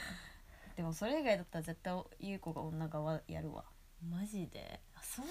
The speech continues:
Speaker 2: なんだ。じゃあ、ハリー男なのかな？
Speaker 1: <laughs>
Speaker 2: あれ？
Speaker 1: え、でも燃え、燃えたり、うん。
Speaker 2: え、結構最近ハリーちゃんと女じゃん嬉しいって思ってたんだけど。
Speaker 1: <laughs>
Speaker 2: え、マ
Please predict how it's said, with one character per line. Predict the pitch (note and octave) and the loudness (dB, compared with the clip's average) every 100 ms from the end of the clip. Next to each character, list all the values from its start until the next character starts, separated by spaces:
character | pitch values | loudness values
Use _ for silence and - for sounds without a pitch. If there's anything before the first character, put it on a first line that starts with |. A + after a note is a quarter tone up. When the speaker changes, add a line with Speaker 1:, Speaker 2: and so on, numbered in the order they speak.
| F4 | 0
Speaker 2:
な | G#3 | 2
ん | |
だ。 | E3 E3 | 2 0
じ | D#3+ | -2
ゃ | |
あ、 | E3 | 0
ハ | B3+ | 2
リ | C#4 | 4
ー | E3 | 2
男 | E3 A#3+ G4 | 0 -4 -6
な | G4+ C#4+ | -4 -2
の | F3+ | -2
か | E3+ | 0
な？ | F#3+ | 6
Speaker 1:
<laughs> | B3 D4+ - E4 C#4 E4+ E4 B3+ G3 - - | 12 12 12 12 12 12 10 10 10 6 10
Speaker 2:
あ | A3 | 12
れ？ | D#4 D5+ E5+ - - | 12 8 2 -10 -4
Speaker 1:
え、 | F#3+ F3+ | 0 4
で | F#3 | 4
も | F3+ | 6
燃 | F3+ A3 F4+ | 6 8 8
え、 | G#4+ G4+ - - | 6 2 0 -6
燃 | - G#3 D#4 | 4 8 8
え | F#4+ | 6
た | A#4 | 4
り、 | E4+ - - - - - - - - - - - - G3 F3+ | 4 0 -8 -18 -18 -16 -16 -16 -18 -18 -18 -20 -14 -8 0
う | |
ん。 | F3 F3 | 4 6
Speaker 2:
え、 | E3 | 6
結 | D#3+ B4 - | 6 4 4
構 | A#3 A3 | 2 4
最 | B3+ | 6
近 | - - | 8 10
ハ | E4+ | 10
リ | E4 | 10
ー | C#4 | 8
ち | C#4+ | 8
ゃ | |
ん | D#4 | 8
と | E4+ | 8
女 | F4 G#4+ | 10 10
じ | A4 | 12
ゃ | E4+ | 10
ん | |
嬉 | D#4+ | 10
し | A#4 C#5+ A4+ | 10 10 12
い | |
っ | |
て | - | 10
思 | G#3+ | 10
っ | A#3 | 8
て | A#3 | 10
た | G#3 | 10
ん | |
だ | F#3+ G3 | 10 6
け | G3+ | 4
ど。 | G3+ - - - - D4 | 2 0 -6 0 8 8
Speaker 1:
<laughs> | - - - - - | 6 -12 -12 -16 4
Speaker 2:
え、 | C4+ | 10
マ | C4+ | 12